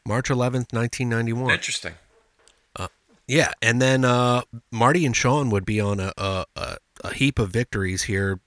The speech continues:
Speaker 1: taking out Kato and Tanaka, a bunch of jobber teams throughout the way, Barry Hardy, Dwayne Gill, to name a few.
Speaker 2: Mm-hmm.
Speaker 1: And then they would get crushed by Earthquake and Typhoon at the beginning of this month on a wrestling tape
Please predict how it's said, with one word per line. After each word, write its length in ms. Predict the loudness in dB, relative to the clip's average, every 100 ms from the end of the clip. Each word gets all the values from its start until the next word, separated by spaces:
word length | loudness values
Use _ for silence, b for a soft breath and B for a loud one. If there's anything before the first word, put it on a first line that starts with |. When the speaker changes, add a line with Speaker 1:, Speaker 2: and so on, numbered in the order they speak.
| -4
Speaker 1:
taking 280 | 0 2 2
out 180 | 0 0
Kato 540 | 0 2 2 2 0 -4
and 360 | -6 -6 -6
Tanaka, 920 | -4 -2 -2 0 0 2 2 0 -2 -4
a 160 | -6 -6
bunch 280 | -6 -6 -6
of 100 | -4
jobber 340 | -2 -2 -4
teams 680 | -4 -4 -4 -4 -4 -6 -6
throughout 280 | -6 -6
the 60 | -4
way, 220 | -4 -4
Barry 340 | -4 -4 -6 -4
Hardy, 360 | -4 -2 -4
Dwayne 360 | -4 -4 -6 -6
Gill, 420 | -2 -2 -2 -2
to 120 | -4
name 320 | -6 -4 -4 -8 B B -8
a 60 | -6
few. 400 | -2 -2 -2 -2
Speaker 2:
Mm-hmm. 80 | -6 -14 -10
Speaker 1:
And 200 | -8 -2 0
then 220 | 0 2
they 140 | 0
would 200 | -2 -4
get 240 | -6 -6 -8
crushed 600 | -10 0 2 2 -2 -4
by 360 | -2 -2 -2 -2
Earthquake 520 | -2 -4 -2 -2 -2
and 140 | -4 -6
Typhoon 720 | -4 -4 0 0 2 -2 -6 -12 B -14 -10
at 140 | -8
the 60 | -6
beginning 340 | 0 2 2
of 100 | 0
this 200 | -4 -4
month 320 | -4 -4 -6 -8
on 100 | -6
a 40 | -4
wrestling 420 | -4 -4 -6 -6
tape 320 | -4 -4